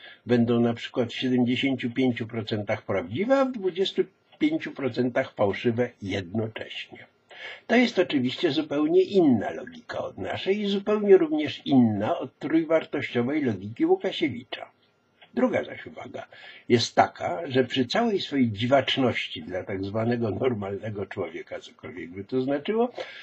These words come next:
logika rozmyta znajduje wspaniałe i bardzo owocne zastosowania w automatyce i w sterowaniu. Na przykład jest od lat używana do sterowania tokijskim metrem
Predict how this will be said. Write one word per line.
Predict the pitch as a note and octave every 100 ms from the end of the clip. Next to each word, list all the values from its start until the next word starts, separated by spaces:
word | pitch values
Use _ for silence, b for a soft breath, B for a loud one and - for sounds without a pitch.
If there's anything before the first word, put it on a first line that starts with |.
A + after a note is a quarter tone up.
| B -
logika | F#3+ A#3+ A3+ G3+ F#3+
rozmyta | D3+ C3+ E3 - D3+
znajduje | C#3+ D3 C#3 D3+ C3+
wspaniałe | - - - B3 A3 G3 F#3+ D#3
i | C#3+
bardzo | F#3 F3+ E3 D3
owocne | B2+ C#3 C3+ C#3 B2+
zastosowania | A#2+ - A#2 A#2 F#2+ D2+ D#2+ F2
w | F#3
automatyce | F#3+ F3+ C#3 C#3 D3 C3+ C3+
i | B2
w |
sterowaniu. | - B2 G#2 D#2+ D#2 F2+
Na | D#3+ -
przykład | - F3+ C#3
jest | C#3+ -
od | B2+ A#2
lat | D#3+ -
używana | B2 A#2+ A#2 B2 A#2+
do | G#2+ G2
sterowania | A#2 G2 G2 A2 G#2+
tokijskim | G#2 A2+ - G#2 - A#2 G2+
metrem | F#2 F2 - G2+ D#3